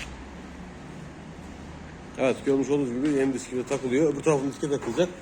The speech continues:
Eski diski tekrardan göstereyim size arkadaşlar. Eski disk de bu şekilde. Yani kutusunda altta bir disk daha var. Boşluk kutusu da bu şekilde. Göstereyim sizlere.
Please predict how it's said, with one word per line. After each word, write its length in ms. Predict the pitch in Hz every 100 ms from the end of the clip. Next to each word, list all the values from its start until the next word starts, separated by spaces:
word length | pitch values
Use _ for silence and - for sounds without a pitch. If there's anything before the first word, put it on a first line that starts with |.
| - - - -
Eski 240 | 160 175
diski 220 | 175 -
tekrardan 320 | 190 185 170
göstereyim 280 | 143 120 135
size 140 | - 135
arkadaşlar. 440 | 127 123 - 185 - - - - - - - - - - - - - - - 135
Eski 180 | 127 123
disk 120 | -
de 100 | 160 135
bu 40 |
şekilde. 400 | 151 127 123 151 160 - - - - - - - - - - - - - - - - - - - - - - - - - - - - -
Yani 220 | 131 151 147 - - -
kutusunda 520 | - - 180 202 185 - - - - - - - - - - - - - -
altta 320 | 139 143 185
bir 80 | 175
disk 260 | 165 - -
daha 200 | 190 170
var. 140 | 185 - -
Boşluk 260 | 143 143 185
kutusu 200 | - -
da 60 | 185
bu 40 |
şekilde. 360 | 165 175 147 131
Göstereyim 400 | 139 127 156 156
sizlere. 300 | 127 135